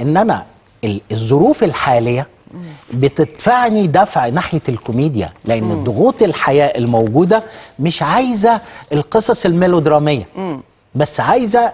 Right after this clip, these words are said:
Speaker 1: لمحة كوميدية تكون معمولة بشكل جيد. احنا في انتظار إن نشوف عمل بشكل جيد، ويكون الموسم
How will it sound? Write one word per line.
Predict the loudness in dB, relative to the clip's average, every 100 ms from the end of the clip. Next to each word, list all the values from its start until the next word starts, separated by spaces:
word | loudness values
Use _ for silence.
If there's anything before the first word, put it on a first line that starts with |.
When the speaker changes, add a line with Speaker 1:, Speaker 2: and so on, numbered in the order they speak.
| -6
Speaker 1:
لمحة | 0 2 2 0 -4 -2
كوميدية | 0 0 2 0
تكون | 0 0 0 0 -4 -20 -6
معمولة | -2 -2 -2 -2 -2
بشكل | -2 -2 -2 -2 0
جيد. | 0 0 -2 -12 _ _ -12
احنا | -4 -4
في | -2
انتظار | -2 0 2 2 2 -2
إن | -8
نشوف | -6 -6 -4 -2
عمل | 0 -2
بشكل | -2 -4 -2 -4
جيد، | 0 2 0 -4 -18 -2
ويكون | 2 2 2 2
الموسم | 2 2 2 0 0 -2